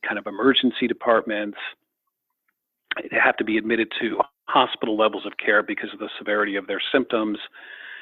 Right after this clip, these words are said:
Uh, were not taken care of at an earlier preventative level, kind of in an outpatient delivery model.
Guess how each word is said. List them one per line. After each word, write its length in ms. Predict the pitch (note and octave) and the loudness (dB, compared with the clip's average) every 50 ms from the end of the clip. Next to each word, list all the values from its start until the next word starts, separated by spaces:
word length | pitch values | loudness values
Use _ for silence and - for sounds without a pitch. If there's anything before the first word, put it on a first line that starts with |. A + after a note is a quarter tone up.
| - - _ - | -18 -18 _ -10
Uh, 180 | - - - - | -6 -6 0 4
were 120 | - C3+ | 6 8
not 200 | B2+ B2 B2 B2 - | 8 8 6 6 4
taken 280 | - C3 - A#2+ A2+ | 4 4 6 4 2
care 300 | G#2 - - A#2+ G#2+ G#2+ | 2 2 4 4 6 6
of 100 | G#2 G2+ | 4 4
at 80 | A#2 G#2+ | 2 0
an 80 | G#2 G2+ | 2 4
earlier 340 | G#2+ G#2+ G#2+ G#2 G2+ G2+ | 4 4 4 4 2 0
preventative 600 | F#2+ - - - G2+ - A2+ A#2+ C3 A2+ G#2 F#2+ | -2 -2 -4 -2 2 2 4 4 4 4 2 0
level, 360 | G#2 G#2 G2+ F#2+ G#2 G2+ G2+ G2 - | -2 -4 -2 -2 0 -2 -2 -2 -2
kind 140 | - A2+ G#2 | -4 -4 -4
of 60 | G2+ | -4
in 120 | G#2 G2 G2 | -6 -6 -4
an 80 | G2+ | -2
outpatient 640 | G#2+ A2 - - - A2+ G#2 F#2 - - A2 G2 - | -4 -4 -4 -4 -6 -4 -2 -2 -2 -2 -2 -4 -6
delivery 440 | - A2 G2 G#2 G2+ G2 G2+ G2 G2 | -6 -6 -6 -4 -4 -4 -4 -4 -4
model. 480 | G2 G2+ G2+ G2 G2 G2 G2 G2+ - | -4 -4 -2 -2 0 0 -2 -2 -6